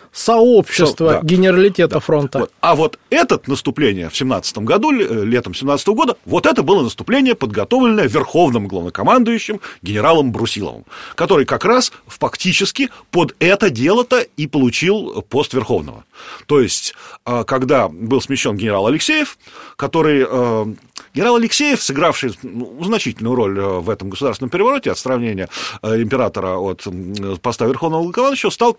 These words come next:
Speaker 2: следующим верховным главнокомандующим. Но, э, генерал Алексеев, он был, э, очень хороший генштабист.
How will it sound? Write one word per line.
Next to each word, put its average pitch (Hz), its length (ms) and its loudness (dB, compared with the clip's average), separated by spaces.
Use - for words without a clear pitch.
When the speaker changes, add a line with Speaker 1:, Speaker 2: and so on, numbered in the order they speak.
Speaker 2:
следующим 104 420 -2
верховным 78 320 -8
главнокомандующим. 71 640 -14
Но, 151 340 2
э, 107 300 -2
генерал 190 400 0
Алексеев, 277 600 0
он 214 280 2
был, 247 340 4
э, 131 640 2
очень 214 180 4
хороший 156 300 -2
генштабист. 92 560 -10